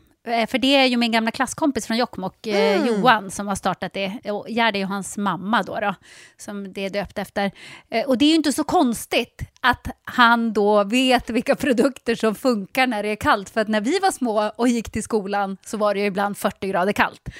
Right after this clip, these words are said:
Speaker 2: Åh.
Speaker 1: Alltså, det var så kallt. Och varje år när det var Jokkmokks marknad, det är alltid första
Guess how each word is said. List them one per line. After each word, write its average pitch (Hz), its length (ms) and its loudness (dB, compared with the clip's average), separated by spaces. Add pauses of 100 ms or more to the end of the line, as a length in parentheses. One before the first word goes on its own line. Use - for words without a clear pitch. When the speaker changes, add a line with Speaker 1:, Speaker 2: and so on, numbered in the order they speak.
(380)
Speaker 2:
Åh. 320 200 8
Speaker 1:
Alltså, 220 500 6 (400)
det 349 280 6
var 311 320 6
så 311 520 4 (180)
kallt. 226 500 0
Och 247 200 2
varje 277 420 4
år 233 220 4
när 233 140 2
det 226 80 2
var 214 220 4
Jokkmokks 214 380 -2
marknad, 262 500 2
det 233 220 0
är 220 60 2
alltid 214 440 0 (240)
första 233 440 2